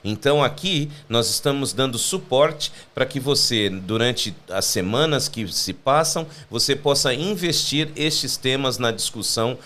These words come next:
com os seus amigos, que sejam também adventistas ou não, não importa. O ideal é que você tenha sempre pessoas aí, eh, ao seu redor desenvolvendo esses temas, discutindo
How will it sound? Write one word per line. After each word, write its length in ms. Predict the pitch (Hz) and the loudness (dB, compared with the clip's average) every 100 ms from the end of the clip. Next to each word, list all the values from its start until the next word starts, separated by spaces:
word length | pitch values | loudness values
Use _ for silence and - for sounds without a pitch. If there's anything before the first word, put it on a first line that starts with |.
| - - | -20 -8
com 160 | 131 127 | -4 -2
os 60 | |
seus 240 | - 123 110 | 0 2 2
amigos, 640 | 101 110 143 139 147 - - - | 2 2 0 -2 -4 -4 -10 -14
que 160 | - 226 | -6 0
sejam 460 | - 147 131 123 | 2 4 2 0
também 520 | 110 113 104 104 101 85 - - | 0 0 2 2 0 -4 -12 -6
adventistas 880 | 92 85 101 95 - 185 208 208 185 | -4 -2 -4 -2 -2 -2 0 0 0
ou 120 | 170 | 0
não, 320 | 117 135 151 | 2 2 0
não 160 | 135 127 | -4 -4
importa. 480 | 160 147 123 143 - - - | -4 2 4 4 -2 -18 -8
O 80 | 110 | 0
ideal 440 | 147 151 135 147 | 2 6 6 6
é 40 | 175 | 4
que 80 | 160 | 0
você 240 | 151 156 | 0 0
tenha 440 | 147 151 156 143 147 | 0 -2 -2 -4 -6
sempre 480 | - - 170 185 185 | -4 0 0 0 -4
pessoas 640 | - 147 143 156 151 143 127 | -4 -2 0 2 2 4 4
aí, 320 | 107 127 139 - 98 | 2 0 -4 -10 -14
eh, 80 | 98 - | -14 -6
ao 200 | 95 110 | 0 0
seu 220 | - 151 | 2 4
redor 460 | 143 104 95 123 131 - - | 4 4 4 4 2 -6 -10
desenvolvendo 720 | 95 147 147 143 101 123 123 | -2 0 2 2 2 0 0
esses 260 | 117 107 - | -2 -2 -2
temas, 480 | 117 117 127 120 82 | 0 0 0 -2 -2
discutindo 800 | 107 - 110 - 123 139 135 | -6 -6 -6 -4 -4 -4 -6